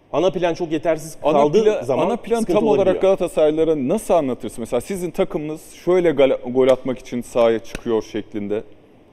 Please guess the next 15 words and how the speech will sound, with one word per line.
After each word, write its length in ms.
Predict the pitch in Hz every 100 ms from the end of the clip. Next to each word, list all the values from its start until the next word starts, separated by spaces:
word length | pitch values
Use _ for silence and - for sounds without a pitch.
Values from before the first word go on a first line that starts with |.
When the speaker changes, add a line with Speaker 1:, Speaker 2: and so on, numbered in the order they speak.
| -
Speaker 2:
Ne 320 | 90 131 185
anlatırsın? 600 | 143 139 117 117 98 - - - -
Speaker 1:
Ya 140 | 87 92 104
bugünkü 400 | 151 185 143 -
ilk 120 | 135
kırk 160 | - 127
beş 180 | 156 143
dakikayı 280 | 120 131 117
açıklamak 340 | - 127 160 - - - - _ - - 117 104
bence 240 | 131 123
çok 200 | 110 117
kolay 240 | 107 113
değil. 160 | 101 87 - - _ _ -
Ee, 840 | 101 98 95 95 92 92 90 90 90 - - _
yani 360 | 104 104 113 113